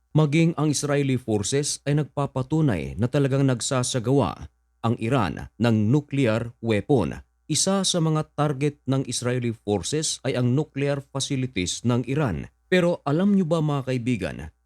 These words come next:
na kahapon lamang ay kinundina ng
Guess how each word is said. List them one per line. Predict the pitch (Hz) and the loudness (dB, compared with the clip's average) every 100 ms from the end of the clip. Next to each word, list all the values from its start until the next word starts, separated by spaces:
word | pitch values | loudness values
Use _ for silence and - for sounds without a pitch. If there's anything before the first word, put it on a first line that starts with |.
| - | -2
na | 143 | -2
kahapon | 147 156 135 127 131 120 | 0 -2 -2 -2 0 2
lamang | 139 120 67 55 62 - _ | 2 0 -2 -8 -14 -18 _
ay | 127 131 131 | -2 0 2
kinundina | 131 127 110 110 117 135 139 - | 2 4 4 2 2 0 -4 -2
ng | 131 | 0